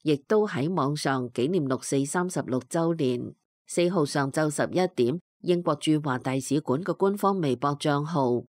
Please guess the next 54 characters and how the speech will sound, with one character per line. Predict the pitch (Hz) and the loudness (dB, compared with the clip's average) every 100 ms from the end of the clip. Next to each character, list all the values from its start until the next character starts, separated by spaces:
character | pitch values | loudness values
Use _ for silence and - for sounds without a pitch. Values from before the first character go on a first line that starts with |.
| _ | _
上 | - 156 156 | 0 0 2
傳 | 151 131 | 0 0
咗 | 127 156 | 0 0
一 | 220 | 0
段 | 220 143 135 | 2 0 0
坦 | 123 143 | -4 -2
克 | 202 190 143 | 0 -2 0
人 | 127 120 | -2 -2
嘅 | 143 | -2
動 | 143 131 | 0 0
畫 | 127 131 | 0 -2
視 | - 131 127 | -2 -2 0
像。 | 143 127 123 117 - _ _ | 2 2 0 -2 -8 _ _
視 | - 156 143 | 0 0 2
像 | 147 139 | 2 2
中， | 135 175 175 _ - | 2 0 0 _ -4
一 | 190 | 0
名 | 180 131 | 2 0
身 | 127 214 214 | 0 -2 0
着 | 160 | 0
白 | 143 143 131 | 0 -2 0
衣 | 180 185 | 2 2
黑 | 196 | 2
褲、 | 180 - 165 143 127 _ _ | -2 0 4 4 2 _ _
手 | - 147 | -4 -2
上 | 220 156 139 | 0 0 0
攞 | 135 170 | 0 0
住 | - | 2
嘢 | 135 127 139 | 2 2 0
嘅 | 151 | 0
男 | 143 120 | 0 -2
子 | 120 123 156 - _ | -2 0 2 -2 _
企 | - 139 | -2 0
喺 | 160 131 175 | 0 -2 -4
大 | 143 131 | -4 -2
馬 | 131 143 | 0 2
路 | 143 127 | 2 0
上， | 127 131 123 123 110 _ _ - | 0 0 0 -2 -6 _ _ -4
隨 | 156 135 | 0 2
後 | 160 143 | 2 2
背 | 165 165 | 4 4
景 | 156 135 190 196 | 4 0 0 -2
從 | 180 143 | 0 0
馬 | 131 131 151 | 2 2 4
路 | 165 143 135 | 4 2 2
逐 | - | 0
漸 | 139 - 143 139 | -2 0 0 2
變 | 165 160 | 2 2
成 | 139 123 | 0 0
咗 | 131 | 0
一 | 185 180 | 0 2
張 | 180 180 | 0 0
白 | 160 131 | -2 -4
紙。 | - 123 120 160 | -6 -4 0 0